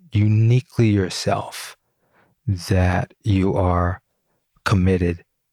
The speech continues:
to keeping and that you're doing it. And if you're not doing it, then you can still make that commitment that you wanna do it.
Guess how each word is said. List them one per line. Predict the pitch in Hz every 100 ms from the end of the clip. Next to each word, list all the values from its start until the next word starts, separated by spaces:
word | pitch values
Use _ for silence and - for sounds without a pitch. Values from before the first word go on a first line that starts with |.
| _ _ -
to | - 92 85 85 87 -
keeping | - 95 95 87
and | 90
that | 90 -
you're | 92
doing | 85 90 90 87
it. | 156 - _ _ _ _ _ _ _ _
And | -
if | 101 92
you're |
not | 85 92 95 82
doing | 82 82
it, | 85 - _ _ _ _ _ _ _ -
then | 107 92 87 87
you | 92
can | 92
still | - 104
make | 95 92
that | - 95
commitment | - 101 - -
that | 101
you | 92
wanna | 87 87 85
do | 85
it. | 85